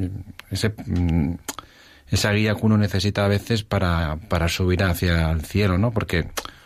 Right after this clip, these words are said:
yo un poco de la mano de ella, pues bueno, he ido,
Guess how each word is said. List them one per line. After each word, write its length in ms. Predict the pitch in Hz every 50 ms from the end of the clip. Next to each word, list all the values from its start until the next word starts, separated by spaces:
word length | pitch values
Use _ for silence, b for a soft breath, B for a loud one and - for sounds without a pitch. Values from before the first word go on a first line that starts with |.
| B B B -
yo 60 | 101
un 60 | 90 92
poco 220 | 98 87 - 95
de 60 | 90
la 100 | 85 85
mano 240 | 87 87 98 101 98
de 120 | 92 98 98
ella, 340 | 101 101 104 101 107 127 - - - b b b b b b b b b b b b
pues 140 | - - 87
bueno, 300 | 87 87 85 82 107 - - - -
he 120 | - 95 95
ido, 360 | 92 87 95 92 82 - -